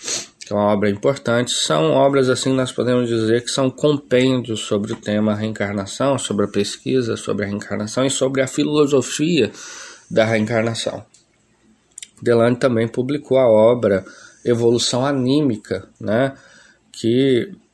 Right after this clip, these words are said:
é uma obra, digamos assim, muito original, que pretende-se, que se lança a tarefa de fazer um ensaio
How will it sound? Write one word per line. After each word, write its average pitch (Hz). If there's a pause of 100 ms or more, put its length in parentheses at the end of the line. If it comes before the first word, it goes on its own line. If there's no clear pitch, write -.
(140)
é 123
uma 127
obra, 123
digamos 113
assim, 110
muito 143
original, 123
que -
pretende-se, 131
que -
se -
lança 131
a 113
tarefa 107
de 120
fazer 123
um 131
ensaio 127